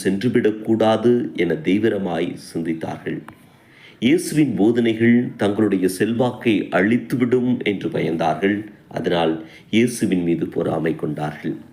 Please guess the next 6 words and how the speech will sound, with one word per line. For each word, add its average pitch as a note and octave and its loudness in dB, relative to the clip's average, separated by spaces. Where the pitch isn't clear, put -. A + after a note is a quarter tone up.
இயேசுவை C3+ 2
மக்கள் E3+ 2
முன்னிலையில் G2 2
அவமானப்படுத்த A#2+ 0
முயற்சிகளை A#2 2
மேற்கொண்டார்கள். D#2+ -4